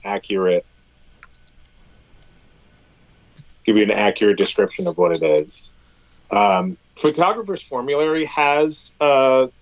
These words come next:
a kit. Um, you can get it on, you know, a lot of art stores will have it for, like, sun papers.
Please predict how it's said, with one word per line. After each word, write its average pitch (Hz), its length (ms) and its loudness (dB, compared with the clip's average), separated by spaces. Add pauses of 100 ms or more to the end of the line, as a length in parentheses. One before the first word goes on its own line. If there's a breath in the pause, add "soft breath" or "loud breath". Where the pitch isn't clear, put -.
(540)
a 135 120 2
kit. 147 500 0 (320)
Um, 110 880 -2 (920)
you 120 140 4
can 135 200 2
get 123 160 4
it 117 140 4
on, 110 480 2
you 117 80 -4
know, 117 100 2
a 120 180 -2
lot 127 200 2
of 120 120 0
art 107 220 -4
stores 139 360 0
will 151 120 0
have 139 280 0
it 165 200 -2
for, 117 240 -2
like, 107 220 -2
sun 120 280 -2
papers. 165 720 -4